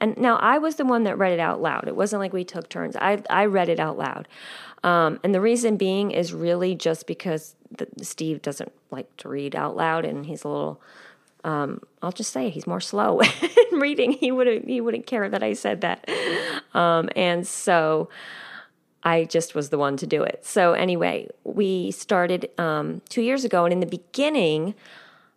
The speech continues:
I was kind of reading it with um, a commentary and literally, like, breaking down every line as I read it. And I realized with that, that if we did really want to read through the entire Bible before the kids were adults, we should not, you know,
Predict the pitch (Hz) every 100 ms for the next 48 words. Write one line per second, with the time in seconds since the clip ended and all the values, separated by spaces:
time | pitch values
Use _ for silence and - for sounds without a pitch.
0 | _ 190 202 247 254 - 196 190 180 170
1 | 180 180 170 160 165 - - - 160 151
2 | 151 147 - 156 156 165 185 190 190 170
3 | 165 156 160 170 160 143 - 135 131 143
4 | 139 135 - 143 143 131 139 - - -
5 | 147 151 147 147 139 - _ - - -
6 | 190 180 175 196 185 175 170 - 175 170
7 | 147 156 147 165 180 170 214 190 165 156
8 | 147 147 139 170 151 175 185 151 151 156
9 | 175 151 143 143 139 135 147 - 151 139
10 | - 147 139 139 - 156 202 185 151 -
11 | - 175 - 156 143 139 - - - 139
12 | -